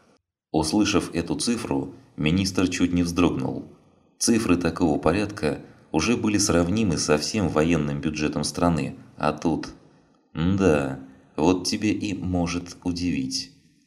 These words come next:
В кабинете воцарилась напряженная тишина.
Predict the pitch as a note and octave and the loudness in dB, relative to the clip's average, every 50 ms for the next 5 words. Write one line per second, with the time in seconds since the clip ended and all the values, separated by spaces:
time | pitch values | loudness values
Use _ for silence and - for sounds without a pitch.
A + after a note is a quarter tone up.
0 | _ _ _ _ _ - - - D#2 C#2+ D2+ D2+ F#2+ G2 F#2 F#2 F2 F2 E2+ - | _ _ _ _ _ -8 -4 -2 0 2 2 2 2 2 2 2 2 2 2 2
1 | - D#2 E2 D#2+ D#2+ D2+ - - D#2+ D2 D#2+ D2+ D2+ D2 D2 C#2 C#2 C2+ C2+ C#2 | 2 2 2 2 2 0 0 -2 -4 -2 -2 -2 -2 0 0 -2 -2 -2 -2 -4
2 | C#2 - - D2 - - E2 - B1+ - - | -4 -4 -4 -4 -2 -2 -2 -2 -2 -4 -8